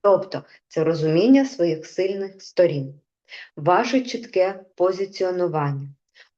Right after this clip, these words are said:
усвідомлення, яку саме роль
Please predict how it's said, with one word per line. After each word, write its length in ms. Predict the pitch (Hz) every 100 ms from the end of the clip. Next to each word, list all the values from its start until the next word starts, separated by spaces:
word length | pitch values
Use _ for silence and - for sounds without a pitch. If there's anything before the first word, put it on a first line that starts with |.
| _
усвідомлення, 1160 | 220 214 - 196 175 196 202 208 196 170 147 143 -
яку 320 | 175 175 226
саме 500 | 220 - 208 190 165 151
роль 440 | 180 175 220 269